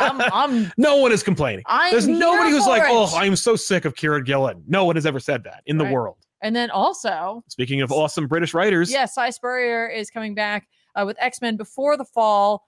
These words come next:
Speaker 1: Sons of X number one.
Speaker 2: Hmm.
Speaker 1: Dope. Dope. Uh, yeah.
Speaker 2: Phil Noto on art.
Speaker 1: Frickin'
Speaker 2: What?
Speaker 1: sh-, thank you. Thank you. Not that the artist on this book before wasn't great,
Speaker 2: No.
Speaker 1: but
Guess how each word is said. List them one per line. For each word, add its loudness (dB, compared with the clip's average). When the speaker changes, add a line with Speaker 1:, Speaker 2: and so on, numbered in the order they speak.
Speaker 1:
Sons -2
of -2
X -4
number -6
one. -2
Speaker 2:
Hmm. -4
Speaker 1:
Dope. 0
Dope. -2
Uh, -2
yeah. -4
Speaker 2:
Phil 0
Noto 2
on -2
art. -2
Speaker 1:
Frickin' -2
Speaker 2:
What? -12
Speaker 1:
sh-, -20
thank -8
you. -14
Thank -8
you. -14
Not -4
that -10
the -6
artist -2
on -8
this -10
book -12
before -8
wasn't -10
great, -8
Speaker 2:
No. -2
Speaker 1:
but -2